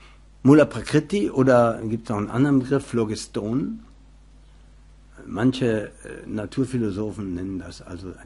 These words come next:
die Essenz, das ist eine Essenzenergie. Das ist also die Einwirkung eines Körpers auf den anderen,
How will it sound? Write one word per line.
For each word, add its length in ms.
die 120
Essenz, 580
das 260
ist 180
eine 160
Essenzenergie. 960
Das 200
ist 180
also 320
die 200
Einwirkung 580
eines 320
Körpers 320
auf 100
den 180
anderen, 580